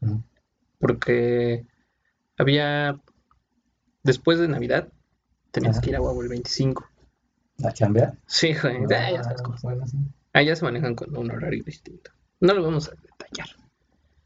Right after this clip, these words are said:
Speaker 2: El punto es que tenías que ir el veinticinco y tenías que ir el primero, güey.
Speaker 1: Va.
Speaker 2: Pero, o sea, me vale verga, ya no iba al primero.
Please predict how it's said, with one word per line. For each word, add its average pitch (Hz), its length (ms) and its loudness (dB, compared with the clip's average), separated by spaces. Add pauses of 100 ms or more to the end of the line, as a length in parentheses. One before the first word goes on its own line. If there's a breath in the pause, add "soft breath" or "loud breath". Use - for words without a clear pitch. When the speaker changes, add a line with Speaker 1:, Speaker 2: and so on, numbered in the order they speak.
(440)
Speaker 2:
El 123 120 0
punto 170 200 8
es 156 60 -2
que 135 100 -2
tenías 120 280 -2
que 127 100 -2
ir 120 60 2
el 117 100 4
veinticinco 160 640 0 (760)
y - 80 2
tenías 139 220 2
que 160 100 2
ir 170 60 4
el 160 80 -2
primero, 120 360 -2
güey. 120 180 -6 (640)
Speaker 1:
Va. 104 180 -2 (500)
Speaker 2:
Pero, 123 180 2
o - 20 -14
sea, - 200 -16
me - 100 -14
vale - 160 -10
verga, 127 180 -4
ya 117 100 -12
no 123 80 -14
iba - 120 -10
al - 80 -18
primero. - 200 -20